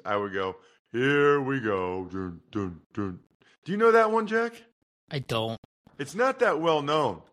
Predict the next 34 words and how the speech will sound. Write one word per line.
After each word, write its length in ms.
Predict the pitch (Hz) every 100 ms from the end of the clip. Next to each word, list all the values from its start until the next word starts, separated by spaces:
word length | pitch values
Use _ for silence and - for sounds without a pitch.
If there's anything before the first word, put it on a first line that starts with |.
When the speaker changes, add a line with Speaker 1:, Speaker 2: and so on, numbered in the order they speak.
| _ _ _ _
Speaker 1:
It's 160 | 123 135
like 180 | 147 139
the 80 |
Steelers, 760 | 120 - 185 180 160 135 - - _ _ _ _ _ _ -
uh, 400 | 131 120 110 104
fight 360 | - 151 156 156
song, 280 | 117 98 80
"Here 460 | 110 143 143 143 143
we 220 | 139 139
go." 500 | 113 95 95 98 98 _ _ - _ _ -
Anyway, 500 | 156 160 135 113 107 _ _ _
that 280 | 123 147 170
was 240 | 180 156
a 380 | 147 131 123 113 113 _ _ _ _ _ _ -
really, 340 | 127 175 156
really 300 | 135 139 123
bad 360 | 113 117 117 101
day 340 | 107 101 82 -
for 140 | 95
them. 340 | 92 85 80 -
To 80 | 117
lose 260 | 127 160
by 160 | 156 147
double 280 | 120 143 139
digits 680 | 110 139 110 101 - - - _ _ _
to 100 | -
the 120 | 127 117
Jags 540 | 95 123 123 131 110
at 80 | 98
home, 520 | 104 127 98 87 92 _ _ _ _ -
to 120 | 131
lose 560 | 120 139 156 151 - -
Minkah 340 | 135 147 135
Fitzpatrick, 920 | - 117 - 147 151 151 101 95 -